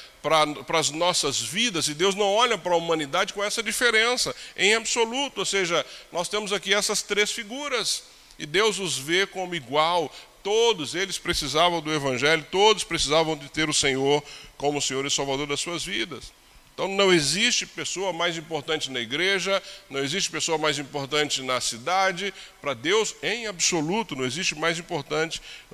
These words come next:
do que um, do que o outro. Somos todos iguais, somos companheiros de jornada, estamos na mesma caminhada. Um,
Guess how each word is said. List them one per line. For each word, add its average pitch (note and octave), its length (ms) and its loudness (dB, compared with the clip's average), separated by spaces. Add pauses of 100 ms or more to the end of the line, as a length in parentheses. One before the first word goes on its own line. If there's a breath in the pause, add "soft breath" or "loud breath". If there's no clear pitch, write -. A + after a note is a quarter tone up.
(100)
do C3 100 -6
que C#3 140 -4
um, C#3 180 -2
do C#3 120 -8
que C#3+ 100 -8
o D3+ 80 -4
outro. C#3+ 260 -2
Somos E3 200 -4
todos F3+ 260 -2
iguais, C#3 500 4 (300 loud breath)
somos G3 260 -4
companheiros G#3 540 0
de F#3+ 60 -8
jornada, F#3+ 420 0
estamos G3 240 -6
na A3 140 -2
mesma A3+ 600 0 (280 loud breath)
caminhada. D#3 600 2 (1600 loud breath)
Um, A#2+ 600 -2